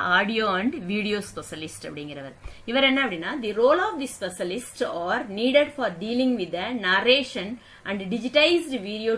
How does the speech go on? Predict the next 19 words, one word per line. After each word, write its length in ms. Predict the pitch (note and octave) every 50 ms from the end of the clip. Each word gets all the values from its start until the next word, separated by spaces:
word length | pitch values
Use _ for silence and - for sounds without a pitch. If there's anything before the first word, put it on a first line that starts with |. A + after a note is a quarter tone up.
| A3+ -
to 60 | G3
be 140 | F3 F#3 F#3 - - D#3 E3
added 320 | F3+ F#3+ G3+ A#3 C4+ A4 A4 F4+ -
in 60 | F#3+ F#3+ A3
the 60 | G#3+ G3 F3+
multimedia 560 | F3+ G3+ - - A#3 A3 G#3 F#3+ G3 G3 G3+ G3 -
presentation. 640 | E3 - - E3+ D#3+ - E3 D#3 - - D#3+ D#3 D3 C#3 - - - - - - - - - F3
They 100 | F#3 F#3
are 80 | F#3 F3+ F3+
responsible 540 | F3+ - - B3+ C4 C4 B3+ - - C#4+ C4+ -
for 100 | A#3 F#3 E3 D#3 D3+
recording 480 | D#3+ - - F#3+ F#3 F3+ F#3 G#3 D4 G4+ - - - - - -
editing 400 | F3+ F#3 A3+ A#3+ - A#3+ A#3 A3+ - -
sound 360 | F#3+ F#3 F#3+ G#3 G#3+ G#3 F3+ - -
effect 520 | - E3+ - - - - A#3+ D#4+ - - - - -
and 160 | F3 F3+ F3+ F3 F3+
the 80 | B3+ A#4+ - - - - F3 E3+
digitizing 680 | F#3+ F3+ - - G3 F3 D#3+ D#3 C#3+ D3+ E3 F3 E3 D3+ C#3+
அப்படிங்கிறது. 420 | C3 - D#3+ C#3+ C#3+ C3+ C3+ C3+